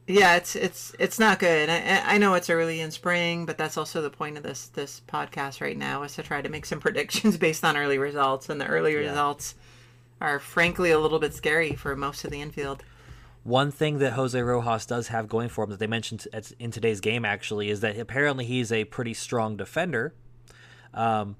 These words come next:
Speaker 2: but so is David Fletcher. So, I mean, if David Fletcher is going to bat pretty equally, you might as well go with him since he's already got, number one, the, uh, service time, like,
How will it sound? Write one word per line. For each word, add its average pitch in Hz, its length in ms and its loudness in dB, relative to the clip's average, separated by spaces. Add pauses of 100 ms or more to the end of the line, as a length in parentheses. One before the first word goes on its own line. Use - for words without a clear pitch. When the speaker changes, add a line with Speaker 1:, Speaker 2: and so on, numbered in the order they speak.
(100)
Speaker 2:
but 135 280 -2
so 123 260 2
is 117 80 4
David 107 240 0
Fletcher. 165 420 -4
So, 101 560 -2 (340)
I 107 80 -6
mean, 120 140 0
if 110 100 -4
David 127 260 2
Fletcher 131 280 0
is 120 120 -2
going 120 280 2
to 113 60 4
bat 117 420 6 (380)
pretty 123 280 -2
equally, 120 340 -2
you 113 120 -6
might 117 140 2
as 113 80 -2
well 113 80 -4
go 113 100 4
with 107 140 2
him 143 260 -2
since 123 300 -6
he's 117 240 -4
already 110 420 0
got, 101 300 0
number 107 180 -6
one, 110 400 -4 (560)
the, 107 340 -2
uh, 95 320 0
service 127 440 0
time, 98 400 -6 (200)
like, 101 200 -8